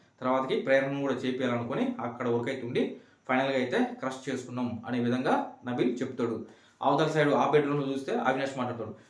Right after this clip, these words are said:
"అయ్య బాబోయ్, ఏంది బిగ్ బాస్, ఏంది సస్పెన్స్, నీ గేమ్ అయితే నువ్వు ఆడిపించుకున్నావు, సెకండ్ ఫైనలిస్ట్ అయితే ఎవరు రాలేదు, నీ ఆలోచన అందరినీ నామినేషన్లో పెట్టాలి అని ఫిక్స్ అయిపోయాను, సెకండ్ ఫైనలిస్ట్ అనేది ఉత్తది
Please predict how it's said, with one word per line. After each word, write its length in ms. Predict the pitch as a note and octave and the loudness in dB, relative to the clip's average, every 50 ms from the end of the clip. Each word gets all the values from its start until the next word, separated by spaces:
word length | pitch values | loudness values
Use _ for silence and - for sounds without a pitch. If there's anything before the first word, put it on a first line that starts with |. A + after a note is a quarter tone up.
| _ _ - C3+ | _ _ -2 0
"అయ్య 300 | C#3+ C#3 - C3+ C#3 B2 | 0 0 0 0 -2 0
బాబోయ్, 540 | - A#2+ B2 C3 C#3 C#3+ D#3 D#3+ D#3 B2+ G2+ - - - - _ _ _ _ C3 | 2 4 4 4 4 4 4 2 2 2 0 -4 -8 -16 -20 _ _ _ _ -2
ఏంది 340 | C3 C#3+ E3 F#3 F3+ F3+ F3 | 4 6 6 6 6 4 2
బిగ్ 260 | D3+ D3 D3 D3+ C#3+ | 0 -2 -2 -2 2
బాస్, 300 | D3 C#3 C3+ C3 D3 D#3+ F3 C3 | 4 4 4 4 2 0 0 2
ఏంది 440 | B2 C#3+ F3 G3 F#3+ G3+ G3 D#3+ - | 4 4 6 6 6 4 2 -2 -4
సస్పెన్స్, 520 | - D3+ D3 - - F#3 F3 E3 D3 - - B2 - - - - - _ _ _ - | -4 -4 -6 -4 0 0 0 2 2 2 2 0 0 -2 -8 -14 -20 _ _ _ -4
నీ 260 | D3+ E3+ F#3+ F#3+ - D3 | 0 0 0 2 4 6
గేమ్ 180 | F3 G#3 G#3+ G#3+ | 6 8 8 8
అయితే 180 | G#3 G#3 A#3 A#3+ | 6 6 6 6
నువ్వు 180 | G#3+ - C3+ | 6 6 6
ఆడిపించుకున్నావు, 800 | C#3 D#3 F#3+ G3 F#3+ - - - - D3+ C#3 C#3+ E3 - F#3+ - - | 6 8 6 6 4 0 -4 -6 -4 0 0 2 2 0 -2 -4 -4
సెకండ్ 280 | D#3 D3 G3+ G3 G3+ G3+ | -2 2 2 2 2 4
ఫైనలిస్ట్ 360 | F#3 F#3 F#3 F3+ E3+ E3+ E3+ | 4 4 4 4 2 0 0
అయితే 160 | F3 - G3 | 0 2 2
ఎవరు 240 | D3+ C#3 E3+ F#3 F#3 | 4 6 6 6 6
రాలేదు, 540 | F3+ E3+ D#3 C3+ B2 C3 D3 - - - - - - _ - | 6 6 4 2 2 0 -2 -2 -4 -8 -14 -18 -20 _ -6
నీ 140 | C#3 D#3 D#3+ | 0 2 4
ఆలోచన 520 | C3+ B2+ C#3+ F3 G#3+ G#3+ G#3 G#3 G3+ G#3 A3 | 6 8 8 8 8 8 6 4 2 0 -2
అందరినీ 680 | A3 - D3 D#3 F3 F3+ F#3 G#3+ G#3 G#3+ A3 A#3+ A#3+ | -2 0 -2 -2 -2 0 0 2 2 2 2 2 2
నామినేషన్లో 480 | A#3 F3 F3+ F#3 F#3 F#3 F#3 F3+ F#3 F3+ | 2 4 2 2 2 0 -2 -2 -4 -2
పెట్టాలి 580 | - E3 D#3 - - D#3+ D#3 D#3 F#3 E3+ - - | -2 -2 -2 0 2 2 4 4 4 2 0 0
అని 160 | D#3 A3+ A#3+ | 0 0 0
ఫిక్స్ 240 | - - E3 - - | -2 -4 -4 -4 0
అయిపోయాను, 400 | F#3+ F3 E3+ D#3 C3 A#2+ - - | 2 2 2 2 0 -2 -4 -6
సెకండ్ 360 | - - D3 - F#3 F#3 F#3 | -6 -6 -6 -4 -4 -4 -4
ఫైనలిస్ట్ 380 | F3+ F3+ F3+ F3 F3 E3+ E3+ - | -2 -2 -2 -2 -2 -2 -4 -4
అనేది 240 | D#3 D#3+ F#3+ G#3+ - | -2 -2 -2 -2 -2
ఉత్తది 260 | D#3 D3+ F#3+ F#3+ | -2 -2 -2 -2